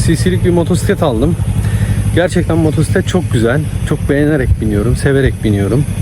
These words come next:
Ee, biraz hızlı karar verdim. Hani çok seçenek vardı. Ee, bu marketlerde satılan motosikletlerden,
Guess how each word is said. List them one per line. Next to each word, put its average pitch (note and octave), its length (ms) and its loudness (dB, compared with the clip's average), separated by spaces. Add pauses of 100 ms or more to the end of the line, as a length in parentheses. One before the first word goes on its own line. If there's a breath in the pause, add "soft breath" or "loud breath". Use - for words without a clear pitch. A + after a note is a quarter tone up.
(800 loud breath)
Ee, B2+ 320 0
biraz F#3 220 0
hızlı F#3 260 2
karar C3+ 340 0
verdim. A2 340 0
Hani D3 180 0
çok - 260 -4
seçenek D#3+ 500 0
vardı. A2+ 420 0 (1040 loud breath)
Ee, - 240 0
bu E3 180 4 (460)
marketlerde E3 580 0
satılan D#3+ 380 0
motosikletlerden, D#3+ 840 0